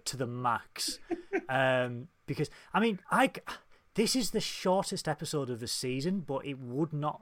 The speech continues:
Speaker 1: you, you would not believe it with how punchy and how well paced it is and how everything is just executed perfectly all the way
Speaker 2: Mm.
Speaker 1: through. Because the next scene in the ready room, like, they're in the corner and they're like, "I didn't know where you were. You could have been in,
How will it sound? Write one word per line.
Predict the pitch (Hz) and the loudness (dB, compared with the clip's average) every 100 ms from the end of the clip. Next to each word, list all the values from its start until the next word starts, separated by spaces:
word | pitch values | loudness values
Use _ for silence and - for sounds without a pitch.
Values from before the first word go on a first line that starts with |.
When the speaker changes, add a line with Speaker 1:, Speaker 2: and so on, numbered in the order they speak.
| - | -8
Speaker 1:
you, | 147 147 | -4 -4
you | 143 135 | -4 -2
would | 147 165 165 | 0 2 2
not | 180 | 0
believe | 175 151 151 160 | 2 4 4 4
it | 190 - - | 0 -2 -8
with | 156 | 0
how | - 147 - | 4 4 4
punchy | - 151 170 - 190 180 - - | 4 6 4 2 0 0 -10 -10
and | 143 | -2
how | - 139 123 - - - | 4 4 2 -8 -20 -12
well | 127 147 131 - | 2 4 4 -2
paced | - 139 151 165 - | -4 2 2 2 0
it | 175 185 | 0 2
is | 185 185 | 4 2
and | 175 123 | -2 -4
how | 151 147 143 | -4 -2 -2
everything | 135 165 170 160 | -2 -2 -2 -2
is | 139 | -2
just | - 131 - | -4 -6 -4
executed | 127 - 139 135 123 120 - | -6 -6 -6 -6 -6 -8 -8
perfectly | 123 131 160 160 170 170 | -8 -6 -6 -4 -4 -2
all | - 135 151 | 0 2 2
the | 147 | 2
way | 143 127 | 0 -2
Speaker 2:
Mm. | 110 | -4
Speaker 1:
through. | 123 127 175 - - - | -4 -2 -2 -6 -18 -6
Because | 139 143 | -2 0
the | 151 | 2
next | 185 - | 2 4
scene | 214 | 2
in | 190 | 4
the | 165 | 2
ready | 135 165 | 2 4
room, | 175 190 | 4 4
like, | 185 151 - - - - - | 4 2 0 -16 -20 -20 0
they're | 143 196 | 8 10
in | 240 | 10
the | |
corner | - 175 175 214 | 8 10 10 10
and | 214 | 6
they're | 196 | 6
like, | 165 147 - - - | 6 4 0 -16 -4
"I | 202 | -2
didn't | 226 214 | 0 2
know | 208 | 2
where | 202 196 | 0 0
you | 196 | 0
were. | 175 214 | 2 2
You | 190 | 2
could | 185 202 | 0 -2
have | 185 | 0
been | 185 | 2
in, | 175 | 2